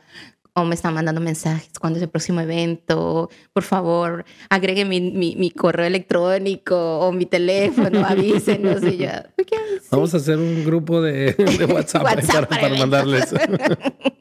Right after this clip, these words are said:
Speaker 1: Sí,
Speaker 2: Ya.
Speaker 1: sí, sí, sí. Entonces, sí, sí me queda esa, esa bonita experiencia. Es que, digamos, también cuando,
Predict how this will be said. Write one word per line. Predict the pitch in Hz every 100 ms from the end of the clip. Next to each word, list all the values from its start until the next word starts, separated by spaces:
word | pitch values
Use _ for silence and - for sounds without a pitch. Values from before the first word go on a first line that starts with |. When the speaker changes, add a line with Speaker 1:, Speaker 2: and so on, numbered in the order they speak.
| 247 - 240 - 233 - 311 302 - -
Speaker 1:
Sí, | 131 131 123
Speaker 2:
Ya. | 151 147 - _ _ -
Speaker 1:
sí, | - -
sí, | 180 -
sí. | - 202 _ _ _ _ _ _
Entonces, | 208 - 208 -
sí, | 208 202 202 -
sí | - 240
me | 233
queda | 220 190 202
esa, | 208 202 202 - 208 _ _ _ _ -
esa | 196 208
bonita | 214 196 165
experiencia. | 190 - 185 170 165 160 - 175 165 151 - - _ _ -
Es | 170 -
que, | - 160 156 - - -
digamos, | 196 180 196
también | 220 185
cuando, | 185 208 202 180 165